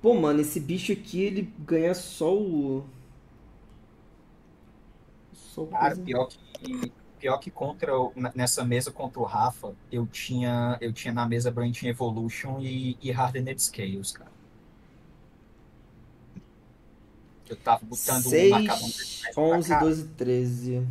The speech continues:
Speaker 1: Um, dois, três, quatro, cinco, seis, sete, oito, nove, dez, onze, doze. Óbvio que ia faltar uma mana, né? A que eu sacrifiquei, né? Óbvio.
Speaker 2: É.
Speaker 1: Porra, óbvio que ia faltar uma mana, né?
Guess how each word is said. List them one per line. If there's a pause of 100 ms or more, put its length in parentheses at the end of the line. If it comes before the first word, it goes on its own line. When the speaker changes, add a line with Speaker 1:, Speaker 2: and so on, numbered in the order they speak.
(240)
Speaker 1:
Um,
dois,
três,
quatro,
cinco,
seis,
sete,
oito,
nove,
dez,
onze,
doze.
Óbvio
que
ia
faltar
uma
mana,
né? (160)
A
que
eu
sacrifiquei,
né? (160)
Óbvio. (440)
Speaker 2:
É. (1300)
Speaker 1:
Porra,
óbvio
que
ia
faltar
uma
mana,
né?